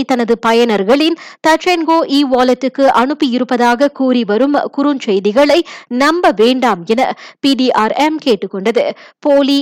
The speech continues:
இணையதளத்தை உருவாக்கி அதில் பயனர்களின் தொலைபேசி எண் மற்றும் வங்கி கணக்கு பின் எண்ணை குறிப்பிடுமாறு கேட்டு ஒருவரது தனிப்பட்ட விவரங்களை லாவகமாக சேகரிக்கும் மோசடிக்காரர்களின் உத்தியையும்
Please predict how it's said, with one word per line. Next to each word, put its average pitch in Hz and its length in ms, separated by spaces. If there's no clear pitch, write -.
இணையதளத்தை 254 720
உருவாக்கி 240 680
அதில் 240 400
பயனர்களின் 269 840
தொலைபேசி 254 600
எண் 269 300
மற்றும் 214 400
வங்கி 285 300
கணக்கு 254 460
பின் 302 280
எண்ணை 240 340
குறிப்பிடுமாறு 226 800
கேட்டு 226 260
ஒருவரது 277 540
தனிப்பட்ட 302 520
விவரங்களை 226 680
லாவகமாக 294 760
சேகரிக்கும் 254 680
மோசடிக்காரர்களின் 247 1120
உத்தியையும் 233 580